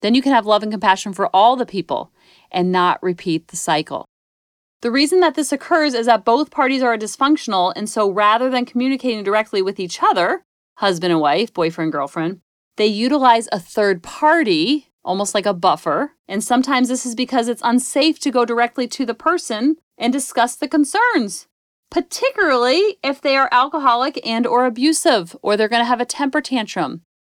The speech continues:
So sometimes it's a way to have that discussion with the frustrating person in their life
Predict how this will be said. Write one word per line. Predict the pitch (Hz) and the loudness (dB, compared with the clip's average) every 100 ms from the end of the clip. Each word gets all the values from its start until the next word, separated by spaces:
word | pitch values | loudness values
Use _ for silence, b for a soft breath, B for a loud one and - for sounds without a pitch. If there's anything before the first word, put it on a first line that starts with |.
| _ | _
So | - | -6
sometimes | 233 269 277 269 262 240 | -4 0 0 2 0 0
it's | 233 226 | -2 -2
a | 208 | 0
way | 202 185 190 214 - | 2 2 2 0 -4
to | - 214 | -6 -4
have | 202 233 226 233 | -4 2 2 4
that | 220 - | 0 0
discussion | 180 - 277 311 - 175 190 254 _ _ _ _ | -8 -4 2 2 2 -2 0 -2 _ _ _ _
with | 175 220 247 | -2 0 0
the | - | -2
frustrating | 202 214 - 214 202 180 | 0 0 2 -2 -2 -4
person | - 285 - 202 | -2 -2 -2 -6
in | 165 185 | -4 -2
their | 165 | 0
life | 151 143 214 - - | 2 2 0 -6 -20